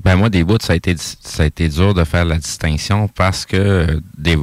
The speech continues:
déjà, je me sentais weird parce qu'à l'époque, tu sais, ben, les immigrants qui arrivaient ici, là, c'était pas toujours, euh, bien accueilli ou les contextes dans lesquels on vivait, c'était pas toujours les, les,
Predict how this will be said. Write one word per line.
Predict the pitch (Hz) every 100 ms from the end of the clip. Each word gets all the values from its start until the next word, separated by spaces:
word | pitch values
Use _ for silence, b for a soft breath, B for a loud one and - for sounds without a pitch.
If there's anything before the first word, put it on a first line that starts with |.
| 82
déjà, | 78 82 78 101
je | 104
me | 85
sentais | 76 - 85 82 78
weird | 73 85 92 87
parce | - 85 -
qu'à | 82
l'époque, | 73 73 90 90 - - b b _ -
tu |
sais, | 87 87 82
ben, | 71
les | 73 71 78
immigrants | 78 76 85 92
qui | 82
arrivaient | 76 76 85 82
ici, | - - - 90
là, | 85
c'était | - -
pas | 80
toujours, | - 76 80 90 87 76
euh, | 71 71 73 76
bien | 76 87
accueilli | 87 - 80 71 76 98 101 92
ou | 76 76
les | 76
contextes | - 80 76 92 85
dans | 82
lesquels | 76 82 85 78
on | 76
vivait, | 69 71 76 87
c'était | - -
pas | - 80
toujours | - 76 82 85
les, | 82 71 78
les, | 76